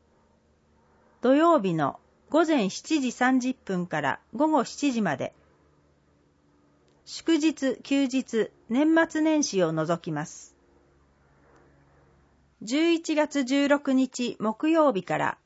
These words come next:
十二月二十五日月曜日までにお申し込みください。申し込み方法など詳しくは、アイディー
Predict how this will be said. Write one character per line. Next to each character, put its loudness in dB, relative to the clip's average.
十 2
二 2
月 0
二 2
十 2
五 0
日 -4
月 -4
曜 2
日 -2
ま 0
で -2
に -6
お -6
申 0
し -12
込 -6
み -6
く -10
だ -2
さ -6
い。 -8
申 4
し -10
込 0
み 2
方 2
法 0
な -2
ど -4
詳 0
し -8
く -4
は、 0
ア 2
イ 2
デ 2
ィ 0
ー -12